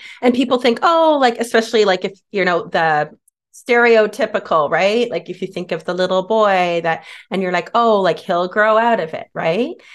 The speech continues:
Um, or a hope that, oh, when they're older, they'll, you know, whether it's a boy or, they'll be able to pay attention more. Or,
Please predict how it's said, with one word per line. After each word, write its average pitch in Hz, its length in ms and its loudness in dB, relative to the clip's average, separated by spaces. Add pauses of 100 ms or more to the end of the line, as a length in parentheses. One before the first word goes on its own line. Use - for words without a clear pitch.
(220)
Um, 185 540 0
or 185 140 0
a 180 80 0
hope 202 400 0
that, 175 160 0
oh, 208 80 2
when 190 240 -2
they're 196 200 -2
older, 220 560 2
they'll, 170 540 -2
you 180 100 -8
know, 165 140 -2
whether 170 240 -2
it's - 140 -8
a 165 40 -18
boy 160 180 0
or, 156 180 0
they'll 175 160 0
be 175 140 2
able 170 120 -2
to 190 100 -6
pay 180 200 -4
attention 196 560 -4
more. 147 500 0
Or, 170 180 -2